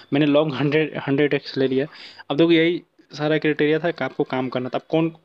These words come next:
कौन सा criteria लेना है ये starting में बताता हूँ, सुन लो। Faucet लेना है मेरे चैनल का, जो कि यहाँ पे आपको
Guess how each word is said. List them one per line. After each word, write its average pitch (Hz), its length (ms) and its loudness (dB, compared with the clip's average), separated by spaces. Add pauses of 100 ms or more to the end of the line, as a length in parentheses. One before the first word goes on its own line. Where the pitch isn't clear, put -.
(240)
कौन 175 160 4
सा 165 120 -4
criteria 156 480 2
लेना 156 200 -4
है 175 80 -8 (880)
ये 156 100 2
starting 139 340 -2
में - 40 -4
बताता 131 280 -2
हूँ, 160 100 -2
सुन 143 180 -4
लो। 123 180 -8 (440)
Faucet 147 240 2
लेना 165 180 2
है 165 60 -2
मेरे 156 160 2
चैनल 160 160 -2
का, 160 100 0
जो 147 120 0
कि 147 100 -6
यहाँ 143 100 -2
पे 143 100 -4
आपको 160 300 -2